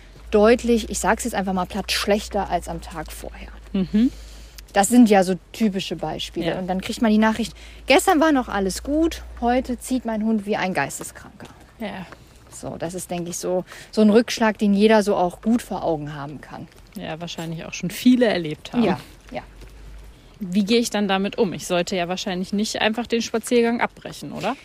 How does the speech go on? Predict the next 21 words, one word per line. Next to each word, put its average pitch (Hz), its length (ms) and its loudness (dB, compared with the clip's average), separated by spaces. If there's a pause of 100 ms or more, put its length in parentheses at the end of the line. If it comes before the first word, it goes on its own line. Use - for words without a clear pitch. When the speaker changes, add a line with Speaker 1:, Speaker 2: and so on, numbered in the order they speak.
(300)
Speaker 1:
Ähm, 226 480 6 (720)
nee, 220 160 8
also 202 160 8
jetzt 196 120 4
kommt's 247 200 4
ja 240 60 2
darauf 220 160 2
an, 208 140 2
wenn 202 100 4
das 202 160 2
wirklich 226 200 2
der 214 120 2
erste 208 200 0
Spaziergang 240 540 2
ist 269 180 -2
und 226 80 4
du 214 120 0
bist 214 220 0
gestern 226 300 4
noch 220 160 2
total 233 480 2